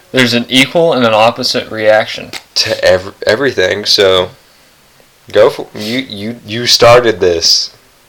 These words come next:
Speaker 1: Look, a bro, us not going to leave you.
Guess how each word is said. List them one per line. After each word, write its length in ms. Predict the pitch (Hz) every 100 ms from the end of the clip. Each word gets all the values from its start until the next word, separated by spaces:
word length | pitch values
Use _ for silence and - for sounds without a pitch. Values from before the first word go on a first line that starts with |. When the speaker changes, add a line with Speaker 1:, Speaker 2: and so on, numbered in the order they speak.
| _ _ _ _ _ _ _ - _ _ _ _ _ _ _ - 180
Speaker 1:
Look, 240 | 139 135
a 60 | 143
bro, 560 | 120 127 135 143 147 143 _ _ _ _ _ -
us 280 | 131 131 -
not 320 | 135 131 127
going 320 | 127 120 120 120
to 100 | 113
leave 280 | 110 113 110
you. 240 | 101 98